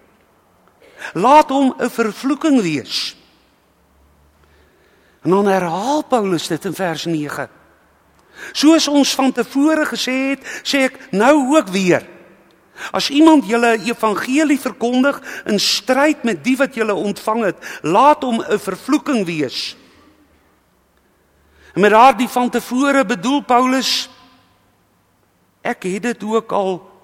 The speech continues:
by 'n voor-, vroeëre geleentheid vir julle gesê. Hulle het dit dus ten minste drie maal gehoor. Hulle is behoorlik gewaarsku.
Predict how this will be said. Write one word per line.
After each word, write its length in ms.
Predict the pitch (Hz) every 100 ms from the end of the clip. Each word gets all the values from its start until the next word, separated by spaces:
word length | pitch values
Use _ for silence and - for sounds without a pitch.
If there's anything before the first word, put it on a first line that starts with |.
| _
by 180 | 165 175
'n 260 | 180 160 - - _ _
voor-, 540 | - 220 220 208 202 -
vroeëre 420 | 220 214 214 196
geleentheid 680 | 170 156 151 175 165 160 -
vir 120 | 165
julle 200 | 147 143
gesê. 460 | 139 - 135 120 107 _ _ _ _ _ _ _ _ _ _ _ _ _ _ _ _ _ _
Hulle 200 | 196 214
het 220 | 208 202
dit 320 | 175 202 - - - _ _ _
dus 260 | - 190 -
ten 180 | 214 180
minste 640 | 214 247 208 - 226 208 - - _ _ _
drie 260 | 160 208
maal 320 | 214 190 151 110 - _ _
gehoor. 400 | - 185 147 123 _ _ _ _ _ _ _ _ _ _ _ _ _ _ _ _ _ _ _ _
Hulle 180 | - 190
is 140 | 190 -
behoorlik 540 | 180 185 233 226 226
gewaarsku. 640 | - 165 151 139 - 135